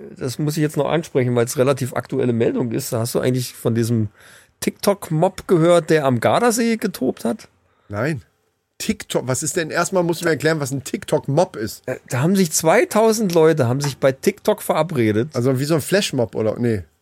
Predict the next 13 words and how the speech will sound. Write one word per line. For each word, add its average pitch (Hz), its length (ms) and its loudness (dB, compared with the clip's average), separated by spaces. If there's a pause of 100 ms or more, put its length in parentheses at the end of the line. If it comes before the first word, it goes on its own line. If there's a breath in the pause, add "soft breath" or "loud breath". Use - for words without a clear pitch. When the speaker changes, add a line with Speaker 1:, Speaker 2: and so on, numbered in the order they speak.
Speaker 2:
Flashmob 123 420 -4
ist 135 80 -6
ja 139 80 0
nochmal 131 220 0
was 127 100 -4
anderes. 120 300 -4
Speaker 1:
Äh, 123 40 -4
wie 139 60 2
auch 143 160 4
immer, 180 300 4
und 147 240 2
haben 139 160 2
Speaker 2:
Ja. 170 100 -4